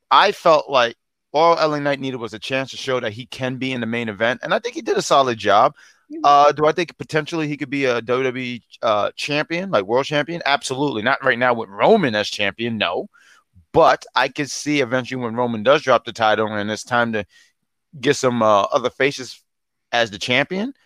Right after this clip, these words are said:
Speaker 1: I could see L A Knight, and I thought he did a great job. A lot of people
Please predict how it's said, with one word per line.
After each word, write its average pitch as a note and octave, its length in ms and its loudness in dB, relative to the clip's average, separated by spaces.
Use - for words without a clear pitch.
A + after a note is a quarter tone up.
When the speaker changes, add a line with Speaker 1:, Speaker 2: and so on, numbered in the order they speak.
Speaker 1:
I B3 80 0
could A#3 100 -14
see A3+ 120 2
L D#3 120 6
A C#3 80 2
Knight, C#3 220 2
and F#3 100 2
I G3+ 40 4
thought A#3+ 160 2
he B3 60 -2
did B3 140 -2
a A#3 40 -6
great A#3 220 2
job. A#3 300 2
A - 20 6
lot D#3 200 6
of F#3 60 0
people F#3+ 440 -2